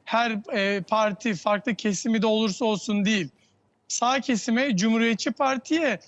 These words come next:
ve özellikle burada Donald Trump'a sadakat. Yani siz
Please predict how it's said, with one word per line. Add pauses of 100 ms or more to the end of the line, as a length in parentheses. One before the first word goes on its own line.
(220)
ve
özellikle
burada (380)
Donald
Trump'a
sadakat.
Yani
siz